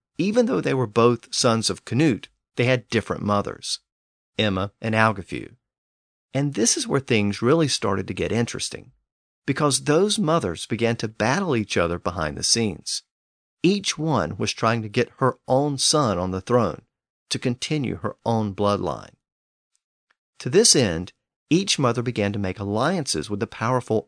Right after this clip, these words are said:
earls of the kingdom. Algifu was the daughter of a Mercian noble, and her son Harold had been largely raised in Mercia. So she appealed to the Earl of Mercia, that was Leofrich,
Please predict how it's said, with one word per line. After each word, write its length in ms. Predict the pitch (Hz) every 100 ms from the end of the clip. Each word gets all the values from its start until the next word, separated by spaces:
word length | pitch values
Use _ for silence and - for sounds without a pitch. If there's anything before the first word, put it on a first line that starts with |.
| -
earls 400 | 127 117 98 -
of 120 | 87
the 80 | -
kingdom. 460 | - 87 67 - _ _ _ _ _ _ _ _ -
Algifu 640 | 123 196 170 - 82 82
was 160 | 98 -
the 80 | 101
daughter 340 | 98 92 92
of 100 | 90
a 80 | 87
Mercian 480 | 110 170 - 95 80
noble, 380 | 80 - - _ _ _ _
and 160 | - 151
her 80 | 190
son 360 | - 135 151 -
Harold 320 | 131 110 135
had 80 | 113
been 220 | 107 113
largely 480 | 98 87 95 98 95
raised 440 | 110 135 - - -
in 200 | 101 98
Mercia. 500 | 104 110 - - _ _ _ _ _ _ -
So 280 | - 156
she 360 | 156 - - 269
appealed 560 | 262 - 101 80 90 - _
to 100 | -
the 180 | 127 139
Earl 320 | 139 139 147 107
of 140 | 101
Mercia, 480 | 85 71 - - - _ _ _ _ _ -
that 120 | 160
was 160 | 156
Leofrich, 680 | 120 127 131 - - - -